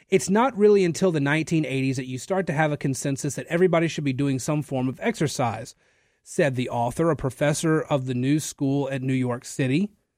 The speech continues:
That's partly the result of the women's movement in the nineteen sixties and seventies,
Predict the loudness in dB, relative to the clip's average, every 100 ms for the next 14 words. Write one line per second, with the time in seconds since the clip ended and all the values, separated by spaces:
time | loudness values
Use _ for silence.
0 | _ _ _ _ _ _ -2 2 2 0
1 | -2 0 2 0 0 -2 -2 0 0 2
2 | 2 2 0 -2 0 2 2 0 -2 0
3 | 0 -2 -2 -2 -2 -4 -2 -2 -2 -2
4 | -4 -4 0 0 2 0 0